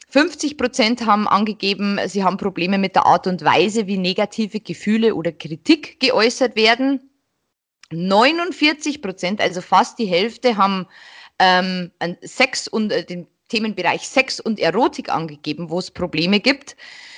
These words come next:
Ähm, vierundvierzig Prozent haben, äh, die Lebendigkeit und Spontanität in der Beziehung als Problem dargestellt. Vierzig Prozent hatten Probleme, äh, mit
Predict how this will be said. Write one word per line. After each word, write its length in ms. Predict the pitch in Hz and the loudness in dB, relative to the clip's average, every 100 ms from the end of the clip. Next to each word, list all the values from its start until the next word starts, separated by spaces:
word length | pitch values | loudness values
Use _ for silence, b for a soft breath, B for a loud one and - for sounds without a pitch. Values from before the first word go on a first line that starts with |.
| B B B _ 196 | B B B _ 4
Ähm, 340 | 208 214 220 202 | 4 4 -2 -2
vierundvierzig 640 | 254 339 330 320 311 294 | 0 0 0 -4 -4 -8
Prozent 520 | - 254 214 226 269 214 | -6 -4 -2 -2 -2 0
haben, 280 | 208 214 | 0 2
äh, 220 | 214 202 190 | 2 2 0
die 140 | 208 | -4
Lebendigkeit 840 | 185 - 202 277 285 - 208 214 | -4 2 2 2 -2 0 0 0
und 140 | 208 202 | -4 -8
Spontanität 880 | - 196 202 185 175 - 233 320 - | -6 -6 -4 -6 -6 0 2 2 0
in 180 | 214 185 | -4 -2
der 80 | |
Beziehung 680 | 180 170 - 180 175 185 180 - | -4 -8 -10 -6 -4 -4 -4 0
als 240 | 180 - | 0 -2
Problem 420 | - 170 175 185 | -12 -8 -6 -2
dargestellt. 760 | 165 165 190 - 208 226 294 - b b b b b b | 0 0 -2 -4 0 0 0 -8 b b b b b b
Vierzig 520 | _ 302 403 - 311 | _ 2 2 0 -4
Prozent 460 | - 262 - 226 254 | -4 -6 -2 -2 0
hatten 300 | 226 - 214 | -2 -4 -6
Probleme, 680 | 190 185 180 202 214 202 185 | -8 -8 -6 -2 2 4 4
äh, 200 | 180 170 | 2 0
mit 240 | 180 | -4